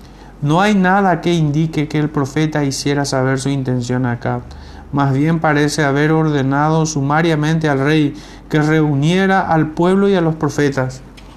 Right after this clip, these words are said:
todos los que tenían parte en el terrible pecado,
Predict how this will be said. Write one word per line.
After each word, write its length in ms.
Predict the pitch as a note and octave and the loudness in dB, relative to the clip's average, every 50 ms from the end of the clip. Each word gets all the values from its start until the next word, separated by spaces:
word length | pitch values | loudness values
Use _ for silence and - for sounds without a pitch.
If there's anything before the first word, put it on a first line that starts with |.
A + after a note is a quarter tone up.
| - - - - - - - - - - - - - - - - - - - - - | -20 -20 -20 -20 -20 -20 -20 -20 -20 -20 -20 -20 -20 -20 -20 -20 -20 -20 -20 -8 -2
todos 300 | D#3+ D#3+ E3 E3 E3+ E3+ | 0 2 2 2 2 2
los 100 | D#3+ D#3+ | 0 0
que 160 | D#3+ E3+ D#3+ | 0 -2 -2
tenían 400 | D#3+ D#3 C#3+ D3 D3+ D#3+ D#3+ D#3 | 0 0 -2 0 0 0 0 -2
parte 480 | D#3 - - D#3 D#3+ E3 E3 D#3+ E3 D#3+ | -2 0 0 2 2 2 0 0 -2 -2
en 100 | D#3 D#3 | 0 0
el 140 | D3+ D3+ | -2 -2
terrible 380 | D3+ D3 C3+ C#3+ C#3+ D3 D#3+ D#3+ | -2 -2 -2 -2 -2 0 -2 -2
pecado, 480 | D3+ C#3+ C3 - C#3 C3+ C3 B2+ C3 | -2 -4 -2 0 -2 0 0 -2 -4